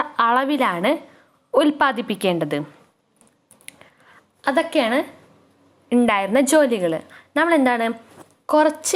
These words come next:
വിഭവങ്ങളാണ് ഉള്ളത് എങ്കിലും അതെന്തായിരിക്കണം, മറ്റുള്ളവർക്കും നമ്മുടെ സമൂഹത്തിനും ഗുണകരമായ രീതിയിലുള്ളതായിരിക്കണം നമ്മൾ ഉൽപ്പാദിപ്പിക്കേണ്ടത്.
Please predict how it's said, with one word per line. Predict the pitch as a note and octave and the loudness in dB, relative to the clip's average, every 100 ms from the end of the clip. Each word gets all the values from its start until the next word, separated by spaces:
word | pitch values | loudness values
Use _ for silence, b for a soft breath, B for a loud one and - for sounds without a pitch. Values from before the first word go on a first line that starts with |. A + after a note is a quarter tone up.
| F4 | 0
വിഭവങ്ങളാണ് | A#3+ A3+ A3 G#3+ A#3+ G#3 A#3+ C4 G#3 | 2 2 2 0 0 0 -2 -2 0
ഉള്ളത് | G3+ G#3 G3+ B3 A3 | 2 2 4 2 2
എങ്കിലും | F3+ G3+ G#3 | -2 -2 0
അതെന്തായിരിക്കണം, | G3+ G#3 G3+ A3 G#3+ G3 G3 G#3 G#3+ A#3+ | -2 -4 -2 -2 -2 -2 -2 -2 -4 -4
മറ്റുള്ളവർക്കും | A#3+ A#3+ - E4+ B3+ F#3 F3+ F3+ A#3 B3+ A#3 | -4 -4 -4 0 2 0 -2 -2 -4 -4 -2
നമ്മുടെ | G#3+ G#3 A3 C4 - | -2 0 -2 0 0
സമൂഹത്തിനും | A3+ A#3 B3+ B3 A#3 F#3 A#3 B B B B G3+ | 0 2 2 0 -2 -6 -6 B B B B -2
ഗുണകരമായ | A#3+ C#4+ D4 D#4 E4+ D4+ A3+ A#3 | 0 0 0 2 4 2 2 0
രീതിയിലുള്ളതായിരിക്കണം | A3+ G3 G#3 A3 G#3+ G3+ F#3+ F3+ F3 G3 G#3+ G#3 | 0 -2 -2 -2 0 0 2 0 -2 -4 -2 -2
നമ്മൾ | F3 G#3 C4 - | -2 -2 -4 2
ഉൽപ്പാദിപ്പിക്കേണ്ടത്. | D4+ C#4 D4 A3+ G3 F#3+ F3+ D#3+ D#3 | 2 2 -2 -2 -6 -4 -2 -4 -4